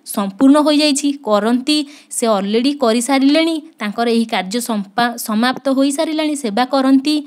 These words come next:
ତ ଏହା ହେଉଛି ଏକ ସମାପିକା କ୍ରିୟା।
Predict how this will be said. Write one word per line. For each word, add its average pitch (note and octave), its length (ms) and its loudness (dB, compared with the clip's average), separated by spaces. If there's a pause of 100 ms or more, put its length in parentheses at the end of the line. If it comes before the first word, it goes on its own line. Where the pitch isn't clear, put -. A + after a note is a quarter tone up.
(520)
ତ - 20 -2 (120)
ଏହା G3+ 280 -4
ହେଉଛି A#3+ 300 -2
ଏକ C4 140 -2
ସମାପିକା G#3+ 520 -2
କ୍ରିୟା। F#3+ 360 -4